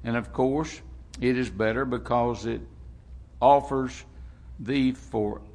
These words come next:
life forevermore through obedience to his will. We can go to heaven if we obey God. The new law offers better sacrifices.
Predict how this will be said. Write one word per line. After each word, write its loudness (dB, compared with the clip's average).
life 6
forevermore 0
through 0
obedience -2
to -2
his -4
will. -6
We -2
can 2
go 0
to -4
heaven -2
if -10
we -2
obey -4
God. -6
The -2
new 4
law 6
offers -2
better 2
sacrifices. -2